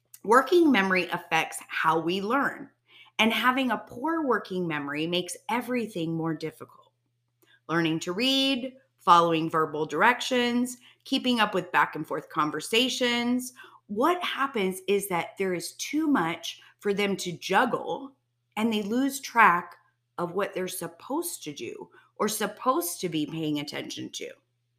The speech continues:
And these failures don't mean that a child is just disobedient or disrespectful, and they don't mean that they are not intelligent. And please hear me when I say this.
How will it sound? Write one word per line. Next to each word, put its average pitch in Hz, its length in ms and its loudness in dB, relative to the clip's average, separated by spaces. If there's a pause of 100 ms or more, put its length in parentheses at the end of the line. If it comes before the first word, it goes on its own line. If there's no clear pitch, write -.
(680)
And 262 100 6
these 440 300 6
failures 214 640 4
don't 226 340 2
mean 185 480 0
that 180 100 0
a 180 60 0
child 170 540 4
is 156 320 -2 (260)
just 185 300 -2
disobedient 151 840 -2
or 165 140 0
disrespectful, 156 1040 -8
and 185 100 0
they 190 80 6
don't 247 400 4
mean 214 580 2
that 180 200 -4
they 180 240 -2
are 190 180 0
not 175 360 -2
intelligent. 156 960 -8 (880)
And 185 160 -2
please 359 400 2
hear 269 240 0
me 233 160 2
when 185 160 2
I 160 80 2
say 160 280 2
this. - 400 -10